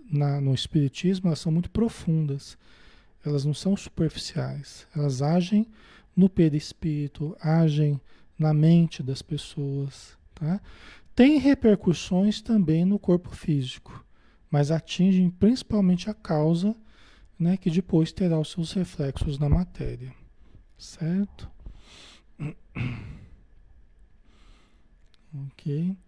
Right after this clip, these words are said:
E de acordo, conforme ela diz aqui, né, de acordo com a intensidade do distúrbio, torna-se necessária a ajuda do psicoterapeuta,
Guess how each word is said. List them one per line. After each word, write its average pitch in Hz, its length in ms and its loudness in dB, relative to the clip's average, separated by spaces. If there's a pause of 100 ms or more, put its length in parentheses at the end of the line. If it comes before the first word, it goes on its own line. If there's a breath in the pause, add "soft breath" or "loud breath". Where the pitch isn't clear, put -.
(580 soft breath)
E 294 200 4
de 175 140 2
acordo, 185 640 4
conforme 147 600 -2
ela 139 180 0
diz 127 260 -4
aqui, 127 220 -6
né, 156 180 0
de 165 140 0
acordo 185 400 0
com 185 100 -2
a 185 40 4
intensidade 131 840 -2
do 165 220 0
distúrbio, 127 840 -4 (800 loud breath)
torna-se 262 540 2
necessária 185 760 2
a 226 40 2
ajuda 220 520 2
do 214 160 -4
psicoterapeuta, 190 1160 -2